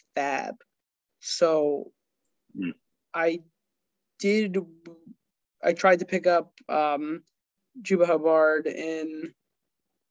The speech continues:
Speaker 1: all of them. I was unsuccessful in all of them. I woke up last Wednesday and my heart dropped and I was like, "Holy shit, I forgot to put in a bid." Um,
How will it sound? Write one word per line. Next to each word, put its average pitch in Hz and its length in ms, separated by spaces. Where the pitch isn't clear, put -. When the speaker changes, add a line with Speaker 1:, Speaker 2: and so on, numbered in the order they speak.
Speaker 1:
all 165 280
of 165 80
them. 151 640
I - 100
was 165 100
unsuccessful 175 720
in - 80
all 151 280
of 151 80
them. 151 300
I 175 200
woke 175 420
up 160 320
last 165 560
Wednesday 151 920
and 175 140
my 151 140
heart 180 360
dropped 143 320
and 143 100
I - 20
was 147 120
like, 147 100
"Holy 165 300
shit, 180 340
I 156 160
forgot 160 420
to - 140
put 151 140
in 143 60
a 131 40
bid." 196 460
Um, 143 560